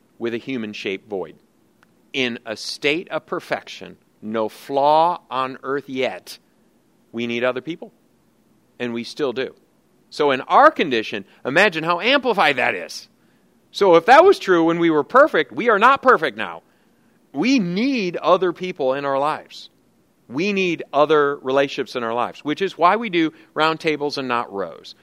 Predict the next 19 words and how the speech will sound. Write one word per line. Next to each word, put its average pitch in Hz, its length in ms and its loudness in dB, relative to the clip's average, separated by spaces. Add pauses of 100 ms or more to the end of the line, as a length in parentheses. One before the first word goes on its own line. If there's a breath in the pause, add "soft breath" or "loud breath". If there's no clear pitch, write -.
(100 soft breath)
which 139 160 -8
is 127 100 -10
why 151 220 6
we 180 140 0
have 147 140 0
a 147 60 -6
discussion 151 680 -4
time 90 360 -10
and 131 120 -10
why 131 200 4
we 147 160 -4
encourage 143 600 -4 (240 soft breath)
some 147 340 -6
group 160 480 -2
to 147 120 -6
form 175 420 -2
out 107 220 -4
of 85 80 -12
this. - 340 -18